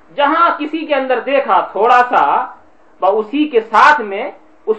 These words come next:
کو منسوب کر دیا کرتے تھے۔ تو یہ شکاری کتے پالتے تھے، اس لیے لوگوں نے ان کو کہا کہ یہ کلاب، تو ابن کلاب۔ اعلیٰ حضرت فاضل بریلوی علیہ رحمت و رضوان نے ثابت فرمایا ہے کہ نبی صلی اللہ تعالی علیہ وسلم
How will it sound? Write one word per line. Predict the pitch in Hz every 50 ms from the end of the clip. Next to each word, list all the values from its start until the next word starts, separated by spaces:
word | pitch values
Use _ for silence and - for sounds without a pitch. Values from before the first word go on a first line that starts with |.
| -
کو | - 285
منسوب | 285 285 285 269 254 302 330 302 277 311
کر | 294 254
دیا | 208 214 196 165
کرتے | 160 151 135 - - 127 117
تھے۔ | - - 117 - - - - - - - - -
تو | -
یہ | 202 208 -
شکاری | 214 - - - 262 277 277
کتے | - 269 254 - - 339 330
پالتے | 320 285 285 294 302 302 311 311 294
تھے، | - 269 262 247
اس | 240 220
لیے | 233 233 240 240
لوگوں | 226 220 226 226 226 220
نے | 220
ان | 214
کو | 208 214
کہا | 208 208
کہ | 208 202
یہ | - 190 - -
کلاب، | 196 175 165 151 135 - - - - - - - - - - - -
تو | -
ابن | 233 220 208 214 214 208 190 -
کلاب۔ | 147 117 98 80 - - - _ _ _ _ _ _ _ _ _ _ _ _ _ _ _ _ - - - - - - _ _ _ _ _ _ _ _ _
اعلیٰ | - 160 185 202 190
حضرت | 196 208 -
فاضل | - 196 190 190 190 -
بریلوی | 165 170 180 220 233 214 220 208
علیہ | 190 190 190
رحمت | 175 170 175 175 165 -
و | 175 156 147
رضوان | 143 135 127 156 165 170 165
نے | 165 156 151 -
ثابت | 160 151 156 - - -
فرمایا | 175 139 117 110 98 92 -
ہے | - - - _ _ _ _ - - _ _ _ _ _ - - _ _ _ -
کہ | 151
نبی | 208 202 - 226
صلی | 214 - 190 165 160
اللہ | 151 151 170 151 - 170 180 -
تعالی | - 160 156 156 156
علیہ | 147 143 143 135 139 139
وسلم | 131 131 - 185 175 180 151